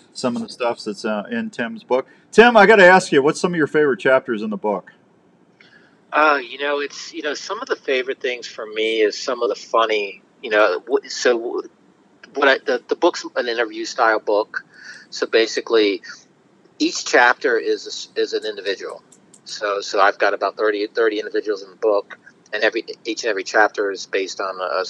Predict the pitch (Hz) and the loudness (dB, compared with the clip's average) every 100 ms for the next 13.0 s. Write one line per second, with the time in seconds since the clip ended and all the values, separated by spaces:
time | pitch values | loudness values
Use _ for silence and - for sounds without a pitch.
0 | - - 107 - 95 90 98 95 90 87 | -10 -14 -12 -8 -8 -6 -8 -8 -10 -6
1 | 95 87 - 104 101 107 113 - - 123 | -6 -6 -6 0 4 4 2 -4 -10 -4
2 | 101 - 107 98 101 101 - - _ - | -2 -4 -10 -4 -2 -2 -4 -18 _ -10
3 | 107 - - - _ _ _ - 135 127 | -10 -10 -16 -16 _ _ _ -10 -2 0
4 | 113 120 110 113 - 127 117 123 113 - | 0 2 4 2 -2 -12 -6 0 0 -2
5 | 120 113 104 98 123 110 104 107 - - | -10 -10 -6 -4 -4 -6 -8 -10 -16 -16
6 | - - - 131 127 131 - 139 - 120 | -20 -14 -2 0 0 -2 -6 -6 -6 -12
7 | - - 123 - 110 - 107 101 - 98 | -10 -6 -4 -2 -4 -2 0 0 2 0
8 | 101 95 87 82 - _ _ - - _ | 0 -4 -6 -8 -12 _ _ -20 -20 _
9 | _ - 123 117 113 110 110 113 110 110 | _ -6 -2 0 -2 -8 -4 0 2 0
10 | - 123 123 - 156 139 165 - 202 208 | 0 -2 -2 -4 -16 -14 -16 -6 -6 -6
11 | 131 - 98 92 - 95 - 110 - 107 | -10 -8 -8 -8 -12 -20 -16 -10 -6 0
12 | 104 120 123 110 101 104 104 - 107 107 | 0 0 -4 -6 -6 -6 -8 -8 -12 -12